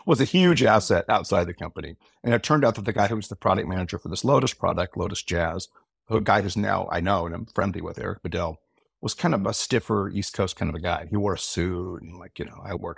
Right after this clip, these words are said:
khakis. And anyway, so it turned, and the head evangelist at Apple at the time was a guy I'd been business school with, Matt Cobb, who'd been turned down by Microsoft. And so we were buddies. And so I just made friends with all these people, and I came up with this marketing plan where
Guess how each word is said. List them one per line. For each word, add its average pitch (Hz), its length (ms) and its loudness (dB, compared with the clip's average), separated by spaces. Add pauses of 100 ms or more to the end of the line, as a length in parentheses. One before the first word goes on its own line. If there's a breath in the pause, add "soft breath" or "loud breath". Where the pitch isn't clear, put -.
khakis. 80 520 -6
And 87 120 -14 (320 soft breath)
anyway, 131 300 6
so 117 400 6 (380 soft breath)
it 135 100 2
turned, - 220 2
and 147 120 6
the 131 60 6
head 160 240 6
evangelist 127 640 2
at 92 80 -2
Apple 98 320 2
at 87 80 -8
the 101 80 -6
time 92 420 -2 (600)
was 120 320 0
a 104 80 4
guy 85 240 6
I'd 90 100 2
been 101 140 2
business 247 260 2
school 92 220 0
with, 80 180 -8
Matt 95 220 0
Cobb, - 320 2
who'd 110 100 2
been 101 140 -4
turned 98 220 -2
down 135 120 0
by 180 100 0
Microsoft. - 540 -14
And 107 140 -6
so 110 80 2
we 139 140 6
were 190 120 2
buddies. - 560 -2
And 117 160 2
so 127 400 6 (640 soft breath)
I 156 180 6
just 190 220 0
made 131 180 4
friends 160 320 2
with 127 120 -4
all 95 100 2
these 95 160 -4
people, 90 480 -6
and 117 120 2
I 107 100 2
came 139 220 2
up 113 120 -2
with 107 80 -2
this 107 120 -2
marketing 123 420 0
plan 101 460 -2
where 95 420 2